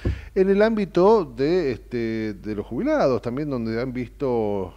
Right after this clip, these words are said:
la enormidad de dinero que cobra Cristina, y también se ha puesto de manifiesto otras jubilaciones, otras cuestiones que el gobierno deberá decidir, como en el caso de Amado Boudou, ¿no? Eh, esto claramente es una disputa política y a partir de esto hemos, eh,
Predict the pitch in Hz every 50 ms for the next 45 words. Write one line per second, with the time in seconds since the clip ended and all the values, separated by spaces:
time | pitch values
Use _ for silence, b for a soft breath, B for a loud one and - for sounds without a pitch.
0 | - - 101 101 104 107 104 101 110 113 117 123 127 120 113 101 90 98 - -
1 | 92 98 92 98 98 104 113 107 104 95 - 92 90 - 107 104 101 101 92 -
2 | 104 - - 160 156 147 127 123 120 135 139 131 - 127 - 127 - - 131 120
3 | 110 110 107 98 - 139 135 - 139 147 190 196 - 117 98 95 98 92 92 92
4 | 95 90 - - 143 139 123 110 - 120 110 - 120 98 92 107 - 123 123 127
5 | 113 - - 135 135 120 120 117 123 127 123 127 120 117 110 110 110 110 120 123
6 | 117 - B B B B B B B B B B - 131 127 - - 120 127 139
7 | 143 135 - 139 127 127 120 113 110 107 - 120 117 107 - 127 117 104 104 104
8 | 101 98 95 101 104 104 101 101 95 98 101 95 90 90 90 90 113 143 165 160
9 | b b b b b b b - 104 107 107 107 107 104 95 92 85 69 82 78
10 | 78 101 170 - 151 113 - 127 113 107 104 110 110 - 104 - - 98 95 92
11 | 87 95 - 117 101 110 92 101 110 120 131 127 135 104 110 107 107 110 - -
12 | 131 123 - 185 175 143 131 131 120 110 95 - - 131 135 - - - - 117
13 | 127 127 123 120 117 110 - - 101 98 101 101 98 101 101 98 90